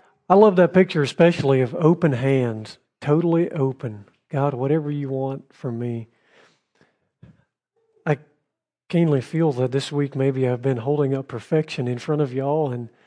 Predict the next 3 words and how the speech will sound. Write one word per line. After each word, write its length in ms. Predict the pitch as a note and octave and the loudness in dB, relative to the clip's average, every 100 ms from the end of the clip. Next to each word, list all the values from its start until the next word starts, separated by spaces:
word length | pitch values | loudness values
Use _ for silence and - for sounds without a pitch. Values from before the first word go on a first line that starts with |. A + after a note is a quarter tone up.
| _ _ _ _ - | _ _ _ _ -6
I 600 | F3+ D#3 D3+ C#3+ B2 - _ _ _ _ _ | 4 6 8 6 2 -6 _ _ _ _ _
believe 520 | D#3 D3+ F#3 A3 F3 C#3+ | 2 6 8 8 4 4
that 500 | E3 D#3 D3 C#3 | 4 6 2 -2